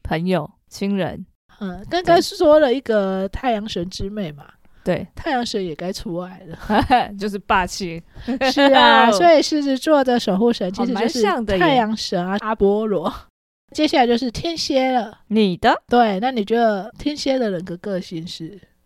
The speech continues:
Speaker 1: 天蝎人的个性，大家说他很记仇，可是又有魅力。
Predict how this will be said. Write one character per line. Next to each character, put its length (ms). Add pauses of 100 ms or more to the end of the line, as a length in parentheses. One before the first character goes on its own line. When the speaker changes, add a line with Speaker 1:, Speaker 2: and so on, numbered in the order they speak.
Speaker 1:
天 180
蝎 280
人 240
的 140
个 260
性， 360
大 140
家 220
说 320
他 160
很 160 (100)
记 240
仇， 540 (100)
可 140
是 140
又 160
有 100
魅 340
力。 380